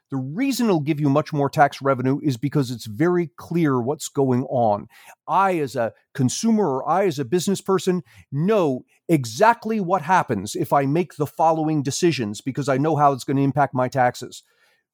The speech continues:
Today, with the tax code we have now, I call it tax roulette. Every April fourteenth, I fill out my tax forms. Am I gonna get a return? Am I gonna get money back? Am I gonna owe money? I don't know. I'm an economist, and I don't know. <laughs> It's so complicated,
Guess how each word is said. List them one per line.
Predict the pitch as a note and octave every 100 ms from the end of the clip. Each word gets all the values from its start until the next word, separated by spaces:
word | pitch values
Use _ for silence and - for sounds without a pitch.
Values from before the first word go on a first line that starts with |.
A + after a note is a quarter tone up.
| _ _ _ -
Today, | D#3 F#3+ C4+ B3+
with | E3 D#3+
the | D3
tax | - F#3 -
code | - G3+ D#3+
we | E3+
have | E3+ F3+ D3
now, | G3 G#3+
I | F#3+
call | G#3 G3
it | C3+
tax | - F#3 G3 -
roulette. | F3 F3+ A#3+ - - _ _ -
Every | D#3+ F3 E3+
April | G#3 G3 E3
fourteenth, | F#3+ F3+ - A#3 G#3
I | C#3
fill | - G3+
out | F3
my | D#3+ D#3
tax | E3+ G3+ -
forms. | A#3 C4 A3
Am | D3
I | D#3
gonna | F3 F#3
get | D#3+ F3
a |
return? | D#3 D3 F3 G#3 B3+ A3+ - - C#3+
Am | D3
I | E3
gonna | F3+ D#3
get | E3
money | D#3+ E3 C3+
back? | E3+ A#3+
Am | F#3
I | D#3+
gonna | D3+ C#3+
owe | F3+ A#3
money? | A3 C#4+ - - -
I | D#4+
don't | E4 F3
know. | D3 G#3+ E4 _ _
I'm | C4 D#4+
an | E4
economist, | - D#4+ F#4 D#4+ F#3+ - -
and | A3+
I | G3 F3
don't | D#3+ D3+
know. | D3+ C#3 F#2 -
<laughs> | -
It's | C4 -
so | A#3+ C4+
complicated, | A#3 E4+ F4+ B3+ E3 B2 -